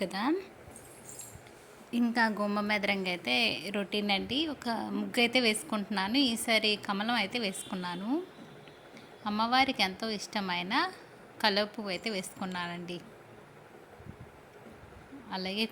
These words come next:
కుంకుమ బొట్టు కూడా పెట్టేసి ఇలాగైతే ముగ్గుని అలంకరించుకున్నాను. ఈరోజు వచ్చి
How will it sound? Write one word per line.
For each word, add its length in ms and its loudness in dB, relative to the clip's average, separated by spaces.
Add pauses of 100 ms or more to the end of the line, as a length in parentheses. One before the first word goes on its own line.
కుంకుమ 340 -4
బొట్టు 320 -8
కూడా 220 -4
పెట్టేసి 460 -6 (100)
ఇలాగైతే 480 -4 (100)
ముగ్గుని 340 -6
అలంకరించుకున్నాను. 960 -4 (2500)
ఈరోజు 340 6
వచ్చి 280 2